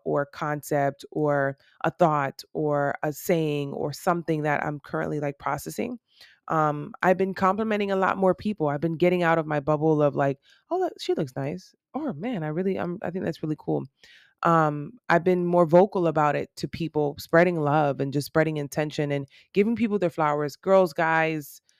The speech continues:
you name it, the whole spectrum. I'm actually in the program right now for the L G B T Q community, um, as a mentor, and I'm learning, I'm learning. Um, you know, to get to this side of life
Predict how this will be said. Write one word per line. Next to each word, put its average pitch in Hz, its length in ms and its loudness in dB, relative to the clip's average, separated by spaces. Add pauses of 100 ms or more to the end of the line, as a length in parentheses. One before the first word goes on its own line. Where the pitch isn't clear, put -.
(200)
you 185 160 4
name 175 240 4
it, 170 100 2
the 165 80 2
whole 170 180 2
spectrum. 156 800 0
I'm 160 140 0
actually 156 440 -2
in 156 120 -2
the 151 80 -2
program 151 520 0
right 151 200 -2
now 151 280 -2
for 151 200 -6
the 143 80 -2
L 156 100 0
G 151 140 -4
B 151 120 -12
T 147 160 -10
Q 143 400 -2 (360)
community, 156 720 2
um, 147 280 -2
as 143 120 -4
a 147 40 -2
mentor, 147 640 0 (300)
and 180 80 -2
I'm 180 120 0
learning, 175 460 0
I'm 160 180 -4
learning. 160 520 -2 (380)
Um, 156 480 -2 (1400)
you 190 100 0
know, 170 280 0 (140)
to 196 100 -2
get 220 220 2
to 220 100 -2
this 175 160 0
side 160 300 2
of 147 120 -4
life 147 480 -4